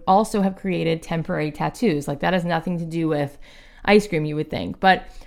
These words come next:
what are all the different ways that you can think about standing out and driving attention to what it is that you're doing? You know, when, when we, when things first started, people were making music videos. Like, before there was social media, before people were really thinking about different kinds of content,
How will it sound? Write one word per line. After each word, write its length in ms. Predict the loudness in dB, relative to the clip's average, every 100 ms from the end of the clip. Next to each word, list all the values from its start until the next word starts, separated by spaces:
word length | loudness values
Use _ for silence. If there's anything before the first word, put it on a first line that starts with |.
| -10
what 260 | -2 2 2
are 120 | 2
all 280 | 4 6 4
the 80 |
different 340 | 2 0 -2 -2
ways 340 | 0 -2 -4
that 120 | -6
you 460 | -8 -6 -2 0 -2
can 260 | -2 -2 -2
think 380 | -2 0 0
about 600 | 0 -4 -4 -6 -8 -14
standing 640 | -20 -12 -4 0 2 2 0
out 440 | 0 0 -2 -6
and 400 | -2 0 0 -4
driving 800 | -8 -8 0 4 4 4 0 -4
attention 580 | -4 0 2 2 -2 -4
to 120 | -4
what 160 | -4 -2
it 60 | -2
is 100 | -4
that 80 |
you're 120 | -4 -2
doing? 380 | -2 -2 -6 -12 -20 -14 0
You 120 | 4
know, 80 | 4
when, 160 | 4 -2 -4
when 140 | 0
we, 120 | 0
when 280 | 0 0 0
things 240 | -2 -6
first 240 | -6 -6 -2
started, 380 | 0 2 2 -2
people 160 | -2
were 100 | 0
making 320 | 0 0 0
music 320 | 2 2 -2 -6
videos. 360 | -6 -6 -8
Like, 220 | -8 -6
before 300 | -8 -2 0
there 100 | 2
was 120 | 2 0
social 260 | -4 -4
media, 380 | -4 0 2 2
before 300 | 0 -6 -6
people 200 | -6 -6
were 120 | -6
really 180 | -4 -4
thinking 300 | -4 -4 -2
about 160 | -4 -4
different 240 | -6 -4
kinds 160 | -4 -4
of 60 |
content, 440 | -2 -2 0 -2